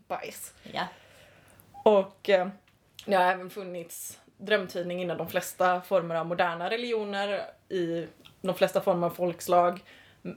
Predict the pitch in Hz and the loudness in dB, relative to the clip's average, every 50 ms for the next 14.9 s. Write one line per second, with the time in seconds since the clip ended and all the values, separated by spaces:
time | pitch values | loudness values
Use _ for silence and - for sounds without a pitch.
0 | - _ _ _ - 196 180 - 190 190 160 160 165 165 165 165 160 - - 180 | -14 _ _ _ 0 0 2 4 4 4 4 4 -4 -6 -8 -10 -8 -8 -10 -12
1 | - - 165 - 180 175 170 175 202 214 226 226 226 233 202 160 - - 196 - | -10 -10 -10 -8 -6 -6 -2 2 4 4 4 4 2 -2 -2 -2 -4 -4 -8 -6
2 | 180 180 180 170 165 160 160 160 160 160 165 160 160 160 165 165 _ - - 180 | -2 0 0 0 0 0 -4 -6 -8 -6 -4 -4 -4 -4 -6 -10 _ -8 -8 -8
3 | 170 170 175 - 117 113 - - - - 180 175 185 208 214 208 202 185 180 180 | -6 -6 -8 -8 -8 -8 -8 -8 -6 0 2 4 6 6 6 6 4 2 0 0
4 | - - 247 240 240 - 175 156 151 156 165 165 175 175 175 165 - - 180 - | -2 -4 -4 -4 -4 -6 -10 -10 -8 -8 -4 -2 -2 -2 -2 -2 -6 -6 -6 -6
5 | - - 180 196 208 214 214 214 - - - - _ - 170 170 160 160 165 - | -4 0 2 2 4 2 0 -2 -8 -20 -20 -20 _ -4 -2 -2 -2 -2 -2 -2
6 | 180 175 - 254 277 277 269 254 - - - 170 220 247 277 - - _ _ _ | 0 6 8 8 8 8 6 4 0 -4 -6 -6 -6 -6 -8 -10 -12 _ _ _
7 | _ _ _ _ _ - - 175 180 160 143 160 170 165 - 220 208 175 170 190 | _ _ _ _ _ 0 2 4 4 4 2 2 -2 -2 -2 -2 -2 0 2 2
8 | 208 214 175 165 170 175 185 - 170 147 147 165 185 - - - _ - - - | 2 2 2 0 0 0 0 0 0 0 0 -4 -6 -8 -10 -18 _ -20 -20 -20
9 | - - - 180 160 170 190 208 226 240 240 240 240 240 240 240 247 240 240 240 | -12 -2 0 2 4 4 4 4 4 4 2 2 0 0 0 0 0 0 0 0
10 | 240 240 240 226 - 220 202 185 175 175 175 180 175 - 240 247 294 339 381 403 | 0 -2 -4 -2 2 2 2 2 2 0 -2 -4 0 2 4 4 6 4 4 4
11 | 440 415 427 - - - 302 233 196 - 175 - - - - - - - - - | 4 2 2 2 6 6 8 8 8 4 -4 -12 -16 -16 -16 -16 -14 -14 -12 -10
12 | - - - - - - 392 453 508 539 554 571 587 571 - - - _ _ _ | -10 -10 -12 -12 -8 -2 4 8 8 8 10 8 8 6 4 0 -4 _ _ _
13 | _ _ - 359 392 415 440 440 440 440 440 440 440 - 220 - 220 240 240 254 | _ _ -16 -14 -10 -8 -6 -4 -2 0 0 2 2 2 2 2 2 4 6 6
14 | 262 233 190 175 - - - 226 254 262 233 208 202 214 220 220 220 220 | 6 6 4 -2 -6 -10 -8 -6 -4 -2 -2 0 4 4 6 6 4 2